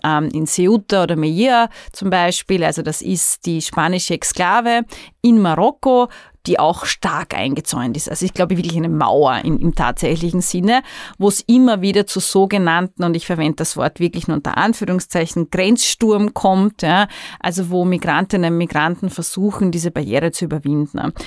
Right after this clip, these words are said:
Und da ist ja die Argumentation sehr häufig, und jetzt würde ich dich gerne auch so ganz kurz um rechtliche Einschätzung bitten, weil ich glaube, das ist wichtig bei dieser sehr komplexen Frage.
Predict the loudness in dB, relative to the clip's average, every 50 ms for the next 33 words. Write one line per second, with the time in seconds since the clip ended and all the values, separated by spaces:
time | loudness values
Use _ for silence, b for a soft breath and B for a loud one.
0 | B B B B B B -4 -2 0 0 0 2 0 2 2 2 2 2 0 0
1 | 0 0 0 -2 -4 -6 -4 -4 -2 2 2 2 2 4 2 0 2 2 2 4
2 | 4 2 2 0 0 2 2 0 0 0 -2 -4 -4 -4 -6 -16 -18 -6 _ -2
3 | 0 0 0 -2 -4 -6 -12 -14 _ _ -2 -2 -2 0 -2 0 2 4 4 4
4 | 4 2 0 0 -2 0 2 2 2 2 2 0 0 0 -2 -2 0 0 0 0
5 | 0 -2 0 0 -2 -2 -2 -4 -4 -4 -6 0 2 2 2 2 0 -4 -6 -4
6 | -2 -4 -2 -2 -2 -4 -4 -2 -2 -2 -2 -2 -4 -6 -2 -4 -4 -4 -2 -4
7 | -4 -4 -4 -6 -6 -4 -4 -2 0 0 -2